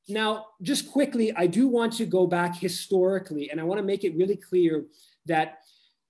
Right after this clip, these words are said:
Trudeau's policy has been decidedly anti-Palestinian. Harper's policy was decidedly anti-Palestinian. We, we're moving it, we've been moving in the wrong direction in the last fifteen years,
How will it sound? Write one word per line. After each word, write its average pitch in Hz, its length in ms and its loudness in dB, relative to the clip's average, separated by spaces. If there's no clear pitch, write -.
Trudeau's 254 640 6
policy 196 500 0
has 170 100 -2
been 170 260 2
decidedly 180 540 0
anti-Palestinian. 156 800 -8
Harper's 185 400 -4
policy 165 640 -4
was 147 140 -8
decidedly 156 480 -6
anti-Palestinian. 147 640 -10
We, 151 180 -6
we're 147 160 -8
moving 190 320 0
it, 175 100 -2
we've 151 120 -6
been 160 140 0
moving 196 220 2
in 175 60 0
the 160 60 -4
wrong 156 300 -6
direction 147 420 -10
in 131 160 -10
the 127 60 -14
last 143 240 -12
fifteen 143 360 -10
years, 185 440 -2